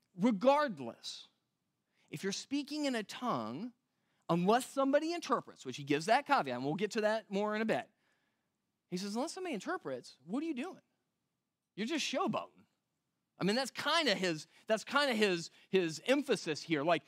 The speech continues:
how is that helping you if I'm talking in another language? Now, it certainly might testify to maybe my spirituality, or, or maybe that's a bad way of saying that.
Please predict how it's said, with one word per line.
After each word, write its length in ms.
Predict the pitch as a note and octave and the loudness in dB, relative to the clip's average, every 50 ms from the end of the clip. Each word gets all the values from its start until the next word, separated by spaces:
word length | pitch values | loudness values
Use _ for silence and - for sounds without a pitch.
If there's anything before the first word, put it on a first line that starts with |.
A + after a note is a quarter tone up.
| - - - | -14 -14 -8
how 340 | - - - B3 C#4 D#4+ F4 | -4 2 2 2 4 4 2
is 120 | E4 B3 | 2 2
that 200 | A3+ B3 A#3+ A3+ | 2 2 2 2
helping 440 | - - B3 B3+ G#3 - F#3+ E3+ D#3 | 2 2 2 2 2 0 -2 0 0
you 340 | D#3+ A3 - G#3 E3+ E3 F#3+ | 0 2 2 4 4 4 2
if 100 | F#3 - | 2 2
I'm 160 | G3 G#3+ G#3+ | 2 2 2
talking 400 | - - G3 F#3 F#3+ - - F#3 | 0 0 2 2 2 0 -2 -4
in 100 | F#3 F#3+ | -2 0
another 300 | F#3+ F#3 F3+ F3+ G3+ G#3 | 0 0 0 0 0 0
language? 500 | G#3 C4+ D4 C3 G#2+ - - - - - _ _ _ _ _ _ _ - - | 0 0 -2 -4 -8 -14 -18 -20 -20 -20 _ _ _ _ _ _ _ 0 4
Now, 180 | E3+ F3+ F3 | 4 4 4
it 140 | F3 E3 D3+ | 2 -4 -8
certainly 460 | - - A#3 B3 B3+ A#3 G#3+ G3+ F#3+ | -6 -2 0 0 0 2 2 2 4
might 220 | F3+ F3 E3+ D#3 - | 4 4 2 0 -4
testify 540 | - G3 F#3+ - - F3 - F3 D#3+ D3 | -6 -6 -6 -4 -6 -6 -2 -2 -2 -2
to 260 | C#3 - D3 C3 B2 - _ _ _ - | -2 -2 -2 -2 -4 -4 _ _ _ -2
maybe 240 | D3 E3 D#3+ D3+ C#3 | -2 -2 0 0 0
my 340 | C3+ D#3+ E3+ F3 G3 G#3 G3 | 2 4 4 4 4 2 0
spirituality, 720 | - - - F#3 F#3 F3 D#3 - E3+ D3+ D3+ F3+ A#3 C4+ | -4 -8 -2 0 0 0 2 4 4 6 6 6 4 2
or, 160 | F#3+ D3+ D3 C3+ | 2 0 0 2
or 300 | E3 F3+ E3 C#3+ C3+ - _ _ _ _ _ - | 2 2 4 2 2 -2 _ _ _ _ _ -10
maybe 160 | E3+ F3 D#3 D#3 | -10 -8 -2 0
that's 160 | D#3 C#3+ - | 0 0 2
a 40 | C#3 | 2
bad 120 | C#3 B2+ | 0 0
way 100 | C3 C3 | 0 -2
of 60 | A#2+ | -2
saying 160 | - C#3 B2+ | -2 -4 -4
that. 160 | B2 A#2+ A#2 | -4 -6 -8